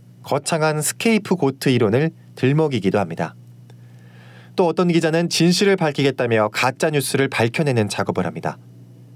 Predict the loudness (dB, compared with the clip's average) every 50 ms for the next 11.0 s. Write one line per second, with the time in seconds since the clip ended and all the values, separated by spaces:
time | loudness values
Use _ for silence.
0 | -20 -20 -10 -6 -6 -4 -2 -2 -2 -2 -4 -4 -2 -2 -2 0 0 2 2 2
1 | 2 2 0 0 -2 -4 -12 -20 -20 -20 -20 -20 -10 -6 -6 -4 0 0 2 2
2 | 2 2 2 0 0 0 0 0 0 0 2 2 0 2 2 0 0 0 0 2
3 | 2 0 0 0 -2 0 0 -2 -2 0 0 0 2 4 2 2 0 -2 -8 -14
4 | -16 -10 -6 -2 0 0 2 0 0 0 -2 -2 -4 -4 -4 0 0 2 2 0
5 | -2 -4 -4 -6 -4 -6 -6 -6 -6 -6 -6 -6 -10 -12 -12 -14 -16 -18 -20 -20
6 | -20 -20 -20 -20 -20 -20 -20 -20 -20 -20 -20 -20 -12 -6 -4 0 0 2 2 2
7 | 2 2 2 0 0 0 0 2 2 2 2 0 0 0 -2 -2 -2 -4 -12 -20
8 | -20 -20 -20 -20 -20 -20 -20 -20 -20 -14 -6 -2 0 0 2 2 2 0 0 0
9 | 0 0 0 0 0 0 0 0 0 0 0 0 2 2 2 2 2 2 2 0
10 | 0 0 0 0 0 0 2 2 2 2 2 0 -2 -2 -4 -2 0 0 0 -2